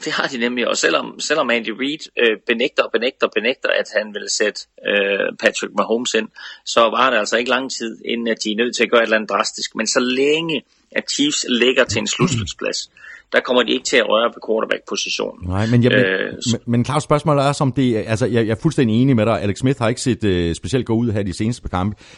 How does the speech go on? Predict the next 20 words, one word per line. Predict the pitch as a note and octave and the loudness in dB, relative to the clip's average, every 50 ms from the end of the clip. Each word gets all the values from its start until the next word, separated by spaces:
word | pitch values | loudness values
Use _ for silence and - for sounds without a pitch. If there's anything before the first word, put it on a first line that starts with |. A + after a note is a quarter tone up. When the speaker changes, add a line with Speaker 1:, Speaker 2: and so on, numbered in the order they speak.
| - - | -20 -6
Speaker 2:
Spørgsmålet | - - C#3+ - - D3+ B2+ C3 C3 | 0 2 2 2 2 2 4 4 2
er | |
bare, | B2+ - A#2 G#2+ B2+ B2 - - - - _ _ _ - | 2 2 2 2 2 0 -2 -8 -20 -20 _ _ _ 0
om | A#2+ A#2 | 2 2
det | G#2+ A#2 A2 | 4 2 2
er | G#2 - | 2 2
det, | C#3 C#3+ | 2 2
der | D3 | 2
er | A2+ E2+ F#2+ | 0 -2 -6
problemet | - - G2 - D3 D#3+ D3 A#2+ G2 | -6 -6 -4 0 0 2 2 2 0
for | - G2+ | -2 -4
Chiefs. | - - - A#2+ A#2+ A#2+ - | -4 -2 0 2 2 2 2
Det | - A2+ F#2 | 2 2 4
virker | G2 C3 D#3+ E3+ F3 | 6 4 4 4 2
til, | - - - C#3+ D3 - | 0 -2 0 0 0 0
at | A#2 G2 | 0 2
modstanderne | A2+ B2 C#3+ D3+ - D3+ C3+ C3 A#2+ A2+ G2+ | 6 6 6 6 4 2 0 2 2 0 0
simpelthen | - D#3+ D3+ D3 C3+ B2+ | -2 -2 -2 0 -2 -2
har | A2+ G#2+ B2 | 0 0 0
luret | A2 G#2 G#2 A#2+ C3 D3+ E3 E3+ E3+ D3 | 0 2 2 2 6 6 8 8 6 6